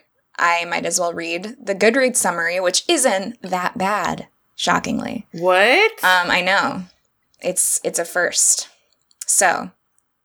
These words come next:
Speaker 1: to five-year-old Jack, Room is the world. <laughs> Told in the inventive, funny, and poignant voice of Jack, Room is a celebration of resilience and a powerful story of a mother and son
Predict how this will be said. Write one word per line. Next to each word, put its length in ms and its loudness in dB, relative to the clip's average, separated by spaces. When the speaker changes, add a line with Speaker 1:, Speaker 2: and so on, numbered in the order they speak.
Speaker 1:
to 140 2
five-year-old 680 2
Jack, 500 2
Room 580 -2
is 200 -2
the 120 -6
world. 420 -10
<laughs> 300 -20
Told 380 2
in 80 0
the 80 -2
inventive, 560 -4
funny, 440 -4
and 200 -10
poignant 460 -6
voice 300 0
of 160 -10
Jack, 480 -6
Room 360 -2
is 160 -2
a 60 -2
celebration 680 -2
of 140 -6
resilience 680 0
and 120 -6
a 40 -6
powerful 480 -4
story 520 2
of 120 -8
a 80 -10
mother 320 -10
and 120 -8
son 440 -2